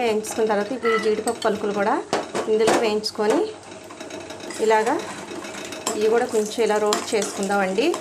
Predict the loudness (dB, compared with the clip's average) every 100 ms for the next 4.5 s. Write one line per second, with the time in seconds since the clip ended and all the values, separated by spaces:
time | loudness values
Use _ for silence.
0 | -6 -14 -14 -4 -2 0 0 0 0 0
1 | 0 -6 -14 -14 -12 -10 -10 -12 -12 -12
2 | -12 -12 -12 -12 -14 -14 -14 -10 -6 -6
3 | -4 -8 -4 -4 -4 -6 -12 -10 -4 0
4 | 2 4 4 4